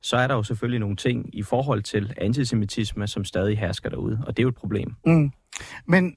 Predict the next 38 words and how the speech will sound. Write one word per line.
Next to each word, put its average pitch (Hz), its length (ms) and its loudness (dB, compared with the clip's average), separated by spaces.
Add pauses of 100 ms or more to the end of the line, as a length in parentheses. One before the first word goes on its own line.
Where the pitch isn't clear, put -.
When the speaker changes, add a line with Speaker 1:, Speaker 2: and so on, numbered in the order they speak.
Speaker 2:
alligevel, 202 420 4
så 196 120 -8
kan 196 100 0
jeg 196 80 4
ikke 190 100 -2
lade 190 60 2
være 190 100 2
med 185 80 0
at 165 60 -2
tænke, 175 380 -2
Lotte 151 200 2
Folke, 147 500 -2 (100)
at 147 480 -2 (280)
der 170 60 0
er 156 40 2
jo 147 80 2
nogen, 202 240 4
der, 208 160 -2
jeg 143 160 -4
kan 180 80 -2
ikke 170 120 -4
lide 165 120 -4
at 147 60 -6
sige, 160 100 -8
at 143 60 -6
nogen 147 140 -2
skal 160 120 -6
have 160 180 -4
et - 80 -8
ansvar, 147 380 -2 (340)
men 156 100 4
nogen 202 180 4
har 226 80 2
jo 196 60 0
sovet 170 460 0
i - 200 -6
timen, 123 240 -2
ikke? 208 160 -4